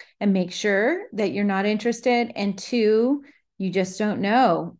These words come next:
You don't know if you're gonna get any more official visit offers from anyone else. So your lower tier groups,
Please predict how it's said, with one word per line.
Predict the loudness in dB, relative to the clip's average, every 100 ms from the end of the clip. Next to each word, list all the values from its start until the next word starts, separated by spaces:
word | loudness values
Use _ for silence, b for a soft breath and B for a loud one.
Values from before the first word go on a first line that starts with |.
| _
You | -6
don't | -4 -4 0
know | 2 2
if | 0
you're | -4
gonna | -2 0
get | 0 0
any | -2 0
more | 0 0 0
official | -2 -4 -2
visit | -2 -2 -2
offers | -2 -2 -2 -4 -4
from | -2 -2
anyone | 0 -2 0
else. | 2 2 0
So | -4
your | -4 -2
lower | 4 4 4
tier | 2 0 -2
groups, | -2 -2 -2 -4 -12